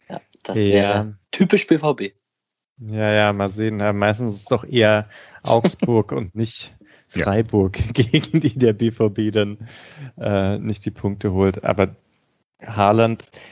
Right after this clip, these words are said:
Speaker 2: ich weiß auch nicht, wann ich das letzte Mal so viel Spaß an einem Spieler hatte.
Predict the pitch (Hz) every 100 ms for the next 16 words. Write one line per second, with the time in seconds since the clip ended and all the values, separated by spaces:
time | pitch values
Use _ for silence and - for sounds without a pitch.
0 | - 107 - 120 180 - 131 123 127 113
1 | 104 98 - 104 - 107 104 107 107 107
2 | - 98 117 - 110 101 90 - 127 95
3 | 95 - 113